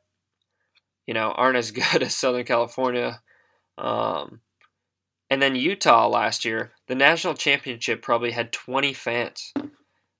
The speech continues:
Not a single team wants to stay out in Utah to watch the championship. It's just really poor weather while we were out there. It was really cold and rainy. And also it's on a grass field. So a wet,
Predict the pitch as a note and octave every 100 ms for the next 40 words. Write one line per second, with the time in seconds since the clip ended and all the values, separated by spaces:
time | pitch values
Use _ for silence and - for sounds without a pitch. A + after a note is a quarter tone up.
0 | _ C3+ E3 F#3 - G3 G3 F3+ - E3+
1 | C#3+ B2+ - A#2+ - C3+ C3+ B2+ B2+ -
2 | A#2 A2+ - _ A2+ A#2+ C3+ - - -
3 | _ _ _ B2 A#2 A#2 - - A2+ -
4 | A#2 A2+ A2 - - _ A#2+ A#2 C3 A2
5 | C#3+ D#3+ C#3 A#2 - C3+ C#3 A#2+ B2 C3+
6 | B2 B2 B2+ B2+ B2 A#2+ A#2+ A2+ B2 B2
7 | - B2 B2 A#2 A#2 A2+ A#2 A#2+ A#2+ A#2+
8 | _ - _ - B2 C#3 D3+ D#3 D3 C3+
9 | B2+ A2+ A#2 A#2 C#3 C#3 - B2 A#2+ A#2
10 | - _ _ _ - C3 A#2 A2+ B2+ D3+